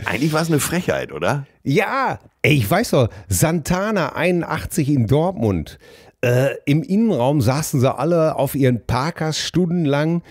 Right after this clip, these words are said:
Speaker 2: Äh, natürlich, es wurde geperzt ohne Ende. Selbst wenn du nicht geraucht hast, warst du high bis unter die Haardecke,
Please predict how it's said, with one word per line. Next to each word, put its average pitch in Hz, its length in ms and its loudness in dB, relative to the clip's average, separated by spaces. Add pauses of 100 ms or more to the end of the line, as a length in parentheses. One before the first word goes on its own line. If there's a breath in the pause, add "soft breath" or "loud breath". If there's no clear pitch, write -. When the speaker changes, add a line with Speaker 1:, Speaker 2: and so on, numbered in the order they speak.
(300 loud breath)
Speaker 2:
Äh, 131 300 4
natürlich, 135 680 0
es 117 160 2
wurde 156 200 2
geperzt - 800 -2
ohne 170 300 0
Ende. 170 360 0 (300 loud breath)
Selbst 147 340 0
wenn 190 100 2
du 180 240 2 (180 soft breath)
nicht 165 380 2
geraucht 131 460 0
hast, 131 200 -2
warst 131 220 -2
du 135 180 4
high 180 420 0 (260)
bis 180 320 0
unter 160 320 0
die 139 160 2
Haardecke, 135 760 0